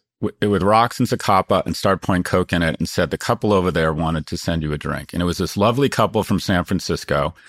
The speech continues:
In person, people are wonderful. They err on them, their most gracious, wonderful selves. They're generous, they're nice, they're friendly. And occasionally people come up to me and say, "Love your stuff. Can we talk about,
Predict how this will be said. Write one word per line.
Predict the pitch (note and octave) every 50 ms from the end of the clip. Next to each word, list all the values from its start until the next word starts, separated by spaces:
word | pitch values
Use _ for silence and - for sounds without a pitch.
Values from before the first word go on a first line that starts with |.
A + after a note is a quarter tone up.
| - - - _ _ _ _
In | D3 E3+ G3 G3
person, | - - F#3 F#3+ - - G#3+ A3 A#3+ B3+ - _ _ _ _ _ _ _ _ _ _ -
people | - G#3+ - - G#3 -
are | E3+ E3
wonderful. | D#3+ D#3 E3 E3+ F3+ F3+ E3 B2+ - - F2+ D2+ - - _
They | - C3+ D3+ D#3 -
err | - D#3 E3+ F3 F3 F3
on | - D3+ D3+ D3
them, | D3+ D3+ D3+ D3
their | - C3+ C3+ C3+
most | C#3 C#3+ C3 - - G2
gracious, | - G#2 A2 C3+ E3 E3+ D#3 - - F3+ E3 - -
wonderful | G#2 G2 A2+ C3 D3 D3+ C#3 - - C3+ B2+
selves. | - - - - G#2 E2+ D2 B1 - - - -
They're | F2+ E2+
generous, | D#2+ - - C3 C#3+ E3 E3 E3 D#3+ -
they're | - D3 C3+
nice, | C3 A#2 A2+ G#2+ A2 - -
they're | A#2 F#2+
friendly. | - - G#2 F#2+ F2+ F#2 G#2 B2+ - - - - - - - _
And | F3+ F3+
occasionally | G3 - - B3 C#4 C4+ - G#3 D3+
people | - - D#3+ C#3 C3
come | - C3+ C3
up | B2+ A#2+
to | - -
me | B2+
and | A2 G2
say, | - G2 F2+ E2+ - - _ _ _
"Love | A2 A#2 C#3+ C3+
your | D3 C3+
stuff. | - - C3 A#2+ A#2 A2+ - - _ - _ _ _ _ -
Can | - B2 A2+
we | A#2 G#2
talk | - - B2 A#2+ A#2+ - -
about, | A2 F2+ G2 F#2 F#2 F2 E2 E2 -